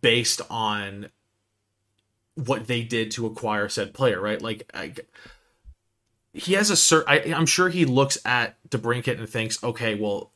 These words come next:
he looks at DeBrincat and, and, and also says, like, "Oh, that's also a first, second, and third that I, that I traded away."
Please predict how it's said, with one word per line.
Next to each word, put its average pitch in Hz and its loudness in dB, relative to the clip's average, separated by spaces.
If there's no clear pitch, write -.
he 139 -4
looks 156 4
at 135 -6
DeBrincat 123 -2
and, 120 -8
and, 117 -8
and 120 -6
also 120 -2
says, 113 0
like, 107 -4
"Oh, 127 0
that's 113 -2
also 113 -2
a 104 -4
first, 110 -4
second, 104 -6
and 98 -12
third 104 -4
that 101 -6
I, 95 -6
that 113 -8
I 101 2
traded 98 -8
away." 101 -4